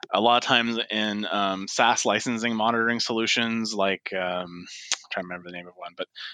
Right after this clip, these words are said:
uh, you know, they have this capability where they can show you that, you know, "Hey, this user logged into that system and their session lasted so long," and they, they get that data out of the audit logs.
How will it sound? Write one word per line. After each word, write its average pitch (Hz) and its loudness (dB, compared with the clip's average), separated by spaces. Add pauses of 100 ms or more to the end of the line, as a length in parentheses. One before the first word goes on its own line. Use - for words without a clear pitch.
(140)
uh, 202 2
you 131 6
know, 110 4
they 117 6
have 117 6
this 104 0
capability 101 2
where 98 -2
they 92 -4
can 107 -4
show 98 2
you 92 -2
that, 87 -2
you 92 -10
know, 90 0
"Hey, 104 4
this 98 2
user 98 0
logged 92 0
into 90 -4
that 95 0
system 90 -6
and 90 -14
their 90 -6
session 90 2
lasted 87 0
so 87 0
long," 82 0
and - -16
they, 90 -12
they 98 -4
get 101 -6
that 95 -6
data 87 -2
out 87 0
of 85 -6
the 82 -8
audit 113 0
logs. 156 2